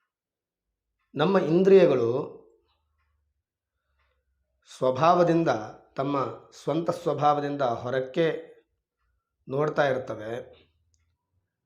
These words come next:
ಹಾಗಾಗಿ ಜನರೂ ಕೂಡ ಆ ದಿಸೆಯಲ್ಲಿ ಹೊರಕ್ಕೆ ನೋಡ್ತಾ ಇದ್ದಾರೆ ಹೊರತು ತಮ್ಮ ಒಳಗೆ ನೋಡ್ತಾ ಇಲ್ಲ. ಹಾಗಾಗಿ ಅವರು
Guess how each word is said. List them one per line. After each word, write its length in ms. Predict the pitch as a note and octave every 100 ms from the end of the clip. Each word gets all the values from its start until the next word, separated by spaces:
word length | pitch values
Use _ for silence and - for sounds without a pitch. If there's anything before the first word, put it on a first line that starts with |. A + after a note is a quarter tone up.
| _ _ _ _ _ _
ಹಾಗಾಗಿ 520 | C#3+ D#3+ E3+ F3 E3 B2+ C#3+ - - - - - - _ E3+ E3+ _ _ _ _ _ _ _ _ _ _ _ _ _ _ C3
ಜನರೂ 380 | C3 C#3 F#3 B3+
ಕೂಡ 220 | B3 D3+ C3+ A2 B2 - - _ _ _ _ _ _ _ _ _ _ _ _ _ _
ಆ 120 | D3 F3+
ದಿಸೆಯಲ್ಲಿ 500 | F#3 F#3 F3+ E3+ E3+
ಹೊರಕ್ಕೆ 440 | C3 C3 - G#3 G3
ನೋಡ್ತಾ 360 | E3 D#3+ E3
ಇದ್ದಾರೆ 420 | D#3 C#3+ C#3+ C3+ C3
ಹೊರತು 400 | B2+ B2+ A#2 C3 C3 C3 - _ _ _ _ _ _ -
ತಮ್ಮ 160 | D3 C3+
ಒಳಗೆ 380 | B2 F3 G3+ D3 C#3 - C3
ನೋಡ್ತಾ 360 | C3 C3 - A2+
ಇಲ್ಲ. 240 | G#2+ G#2 G#2+ - _ _ _ _ _ _ - _
ಹಾಗಾಗಿ 420 | - C#3+ F3 G3 C4
ಅವರು 240 | D#3 D3